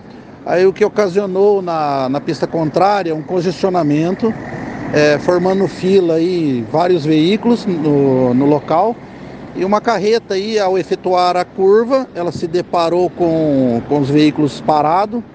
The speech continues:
E o mesmo aí, pra evitar a colisão com os veículos, ele jogou no canteiro central, onde veio a ocorrer o tombamento da carreta,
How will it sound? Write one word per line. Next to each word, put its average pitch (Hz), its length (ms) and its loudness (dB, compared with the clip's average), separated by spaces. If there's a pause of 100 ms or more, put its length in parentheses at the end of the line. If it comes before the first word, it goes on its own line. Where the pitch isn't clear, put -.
(520)
E 165 100 -2
o 185 80 2
mesmo 180 460 2
aí, 185 100 -2
pra 185 160 -4
evitar 175 520 0
a - 20 -2
colisão 151 480 -2
com 151 120 -4
os 139 100 -4
veículos, 185 520 2
ele 208 160 0
jogou 185 380 0
no 180 80 -6
canteiro 175 320 -2
central, 175 580 -2
onde 214 240 -2
veio 196 360 2
a 190 40 2
ocorrer 185 380 0
o 175 40 0
tombamento 175 500 -2
da 170 100 -2
carreta, 175 560 0